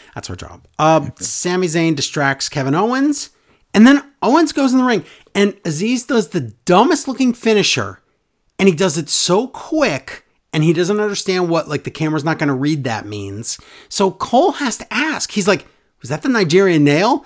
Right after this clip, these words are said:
Speaker 1: And it's one, two, three, and the heels win. And then he does a proper Nigerian nail, but who cares at that point?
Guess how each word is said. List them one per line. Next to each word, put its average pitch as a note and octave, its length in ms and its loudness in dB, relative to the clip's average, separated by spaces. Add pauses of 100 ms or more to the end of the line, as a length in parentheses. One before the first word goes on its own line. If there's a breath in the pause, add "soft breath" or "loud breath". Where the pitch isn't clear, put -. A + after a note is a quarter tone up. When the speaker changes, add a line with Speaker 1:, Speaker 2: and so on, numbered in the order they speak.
(140 loud breath)
Speaker 1:
And F3 140 4
it's G3 160 4
one, E3+ 260 2
two, A3+ 180 -2
three, G3+ 340 0
and D#3 100 0
the D3+ 60 2
heels F3+ 340 0
win. C3+ 420 -2 (480 loud breath)
And D#3 140 2
then F3+ 80 6
he A3 80 2
does F3 220 -2
a D3+ 40 -2
proper F#3 480 0
Nigerian B2+ 640 0
nail, A2 440 -6 (100)
but F3 140 -4
who B3 160 0
cares B3 440 -2
at D#3+ 120 0
that B2 200 -4
point? A#2+ 380 -6